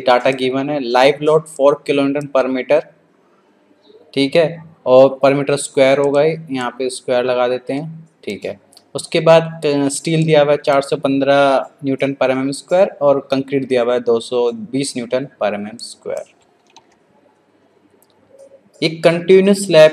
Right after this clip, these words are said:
का design numerical है, बस loading को समझना है और सब same steps हैं, और सब हम जल्दी जल्दी चलेंगे, loading को थोड़ा ध्यान से समझेंगे,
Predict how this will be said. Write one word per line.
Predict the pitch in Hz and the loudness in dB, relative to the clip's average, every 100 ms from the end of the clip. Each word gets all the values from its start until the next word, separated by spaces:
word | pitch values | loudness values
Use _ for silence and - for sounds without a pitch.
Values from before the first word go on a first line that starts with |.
| - | 4
का | 180 | 0
design | 156 143 123 143 160 170 | 2 2 4 2 2 0
numerical | 160 147 139 143 135 135 | 0 2 2 2 2 2
है, | 165 165 _ - | 2 0 _ 0
बस | 160 160 | 0 2
loading | 147 156 165 202 | 6 8 8 8
को | 202 | 6
समझना | 208 185 175 175 | 4 2 0 2
है | 190 | 4
और | 190 | 2
सब | - 196 196 | 2 -2 -2
same | - 170 165 | -2 0 0
steps | 160 147 117 - | 0 2 2 0
हैं, | 98 | 0
और | 135 160 | 4 6
सब | 165 175 | 4 4
हम | 185 | 4
जल्दी | 175 160 170 | 4 4 4
जल्दी | 180 185 | 4 4
चलेंगे, | 180 160 190 | 2 0 2
loading | 190 156 160 185 185 | 4 6 6 6 2
को | 190 | 0
थोड़ा | 180 180 | 4 4
ध्यान | 156 143 139 | 4 0 -2
से | 135 | -4
समझेंगे, | 117 101 98 | -8 -8 -14